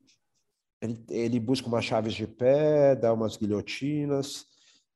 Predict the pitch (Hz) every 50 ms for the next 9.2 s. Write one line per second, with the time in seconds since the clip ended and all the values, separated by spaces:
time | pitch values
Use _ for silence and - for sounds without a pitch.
0 | _ _ - - 107 113 113 117 117 117 - - 127 131 120 135 135 - - -
1 | - 127 117 - - 107 120 156 156 165 156 135 - - 123 127 120 120 123 135
2 | - 143 135 135 127 110 101 110 113 113 113 107 - 101 107 110 110 107 117 135
3 | - 117 117 113 110 113 107 - 123 120 120 123 - - 117 110 110 - - 113
4 | 98 95 107 123 135 131 131 107 104 101 110 117 127 - - _ _ _ _ _
5 | _ _ _ _ _ _ _ _ - - - - - 104 110 98 98 110 110 107
6 | 110 - 110 - 117 107 104 113 98 104 104 104 101 - - 104 - - 107 92
7 | 104 104 104 101 - 107 101 - - - 107 98 101 104 101 95 98 101 - -
8 | 110 98 92 90 98 101 107 113 117 117 113 98 98 98 - 110 110 117 123 123
9 | 123 123 120